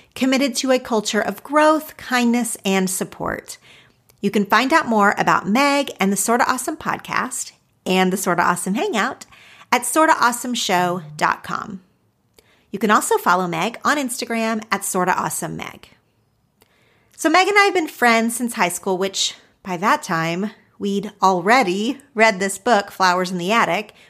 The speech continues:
which is slightly terrifying to me, but we both remembered it as being a scandalous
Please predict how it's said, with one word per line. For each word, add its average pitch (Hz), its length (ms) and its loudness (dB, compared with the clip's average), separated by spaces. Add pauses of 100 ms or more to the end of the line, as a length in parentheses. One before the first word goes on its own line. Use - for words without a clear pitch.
which - 120 -10
is 185 100 -4
slightly 170 340 -2
terrifying 160 520 -4
to - 120 -12
me, 160 260 -8 (520)
but 254 100 2
we 294 100 2
both 349 360 4
remembered 247 400 0
it 208 180 2
as 196 220 0
being 180 500 -4
a 175 60 -12
scandalous 202 960 -2